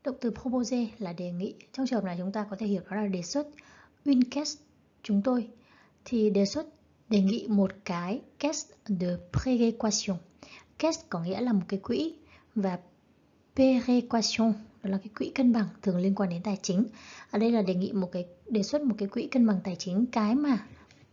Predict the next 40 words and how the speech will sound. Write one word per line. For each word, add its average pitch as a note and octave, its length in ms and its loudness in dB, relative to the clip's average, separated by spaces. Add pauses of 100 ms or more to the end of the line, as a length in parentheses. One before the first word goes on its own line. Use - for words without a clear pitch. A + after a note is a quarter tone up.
(100)
permet, C4+ 480 6 (200)
ở F#3 40 -14
đây F3 140 -4
chúng F#3+ 120 -6
ta G#3+ 120 0
có F#3+ 180 -2
động G#3+ 200 -2
từ F#3+ 100 -2
permet, A#3+ 500 2 (460)
động G#3+ 180 -2
từ A#3 60 0
nguyên A#3 180 4
mẫu A#3+ 180 4
là B3+ 120 0
permettre. C4 680 0 (720)
Cho D4+ 160 0
phép, F4 240 -4 (160)
cho A3+ 140 -6
phép A#3+ 160 -2
cái F3+ 120 -2
gì? G3+ 240 2
Cho A3+ 120 -6
phép D4 240 -2
rằng G3+ 200 4 (420)
les F#3+ 180 2
grandes B3+ 300 2
entreprises, G#3+ 600 0 (460)
những B3+ 200 2
cái G#3 180 -2
doanh A#3+ 200 4
nghiệp G#3 200 4
lớn F#3 300 2 (480)
thì A#3 200 0
sẽ A#3 220 -4
giúp D#4+ 260 0 (460)
những G#3+ 180 2
cái G3 180 -2
les A#3 320 2 (160)
petites C#4 400 -2 (360)
entreprises, G#3+ 640 -2